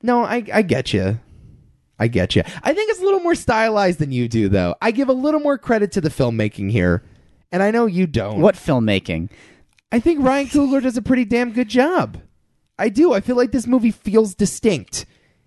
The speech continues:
Speaker 1: and it, it separates itself from the rest of the, of the series, in my opinion.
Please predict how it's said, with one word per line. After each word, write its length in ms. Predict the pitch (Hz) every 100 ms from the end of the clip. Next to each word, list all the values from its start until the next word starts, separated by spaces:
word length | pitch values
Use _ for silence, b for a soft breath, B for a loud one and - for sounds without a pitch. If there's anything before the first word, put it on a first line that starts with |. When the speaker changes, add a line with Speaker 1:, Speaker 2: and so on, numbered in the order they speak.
| _ -
Speaker 1:
and 140 | 196
it, 160 | 196 _ -
it 180 | 190 -
separates 600 | - 214 220 202 214 -
itself 340 | 175 208 185
from 180 | - 180
the 100 | 170
rest 360 | 147 139 - -
of 160 | 127
the, 260 | 117 117 113
of 160 | 131 120
the 80 | 113
series, 400 | - 90 87 -
in 180 | 208 202
my 180 | 202
opinion. 580 | 190 170 160 - 73 98